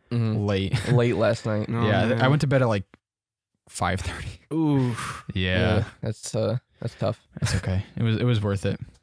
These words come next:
Speaker 1: Mm-hmm.
Speaker 2: Definitely worth it.
Speaker 1: But the, um, without spoiling, the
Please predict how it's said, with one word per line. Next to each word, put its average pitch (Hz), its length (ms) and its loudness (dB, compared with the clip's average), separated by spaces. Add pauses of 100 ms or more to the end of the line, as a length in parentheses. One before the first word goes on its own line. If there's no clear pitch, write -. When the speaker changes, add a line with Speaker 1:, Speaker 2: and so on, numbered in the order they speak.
(460)
Speaker 1:
Mm-hmm. 113 200 0 (100)
Speaker 2:
Definitely 101 340 -2
worth 98 220 -2
it. - 120 -4 (400)
Speaker 1:
But 131 200 0
the, 127 180 2
um, 110 300 0 (420)
without 139 220 2
spoiling, 117 600 0 (760)
the 131 160 0